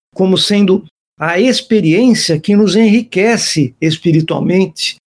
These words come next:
onde nós podemos aprender a respeito da vida. Então, Ivan, é, essa possibilidade de comentar sobre esse filme e recomendar para que as pessoas assistam o filme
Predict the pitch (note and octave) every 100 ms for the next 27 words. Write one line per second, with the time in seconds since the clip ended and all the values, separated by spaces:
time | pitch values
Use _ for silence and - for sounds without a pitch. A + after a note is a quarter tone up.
0 | _ _ - E3 E3+ E3 F#3+ E3+ F#3+ D#3+
1 | G#3 G#3+ G3 F3+ C#3+ D#3 A3 D#3+ - _
2 | _ - C#3 D3 D3 - E3 D#3+ D3 D3
3 | A2 D3 G3 D#3 - _ _ _ _ _
4 | _ _ _ _ - E3 A#3 A#3 G3 E3+
5 | C#3+ F3 B2+ _ _ _ _ _ D#3+ D3+
6 | - F3+ E3+ - G3+ E3+ C#3 - _ _
7 | _ A#3 C4 - F3+ G3+ E3+ C3 E3+ D3+
8 | C#3+ D3 G3 G#3 E3+ C3 E3+ F3 - D#3+
9 | C#3+ D3 C#3 - - F#3+ G3+ D3+ - _
10 | _ G#3+ G#3 B3+ F4 F#4 A#3+ G3+ F3+ F#3
11 | F3 G#3+ F#3+ G#3+ - G#3+ G#3 G3+ - A#3+
12 | C4 - F3 - A#3+ A3+ C#3+